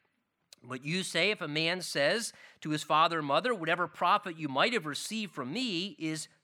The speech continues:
Corban,' that is a gift to God, dedicated to God, is what the word korban meant, then you no longer let him do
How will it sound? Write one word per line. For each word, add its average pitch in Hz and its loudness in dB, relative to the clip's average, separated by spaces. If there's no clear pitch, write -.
Corban,' 240 -2
that 165 4
is 170 -2
a 151 -2
gift 180 -2
to 269 -2
God, 151 2
dedicated 190 0
to 226 -6
God, 131 0
is 156 -16
what 120 -12
the 131 -16
word 131 -10
korban 110 -10
meant, 117 -4
then 214 2
you 247 0
no 247 4
longer 277 2
let 180 -2
him 180 -4
do 185 -6